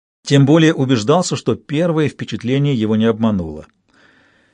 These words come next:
Карты среди моряков считались настоящим сокровищем. Бывало, за них отдавали целые состояния. Купцы и морские капитаны очень ревниво оберегали свои секреты,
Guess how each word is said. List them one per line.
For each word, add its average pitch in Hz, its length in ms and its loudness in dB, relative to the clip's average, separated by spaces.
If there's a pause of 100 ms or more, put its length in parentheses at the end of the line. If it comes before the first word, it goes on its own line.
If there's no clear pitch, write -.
(640)
Карты 202 500 2
среди 151 300 2
моряков 156 420 4
считались 156 460 0
настоящим 143 600 0
сокровищем. 98 720 -4 (680)
Бывало, 127 360 2
за 131 100 2
них 139 180 0
отдавали 131 420 2
целые 139 320 0
состояния. 120 680 -4 (760)
Купцы - 500 -2
и 151 180 -2
морские 147 400 0
капитаны 139 540 -2
очень 139 300 -4
ревниво 156 560 2
оберегали 139 560 0
свои 143 240 -2
секреты, 113 540 -6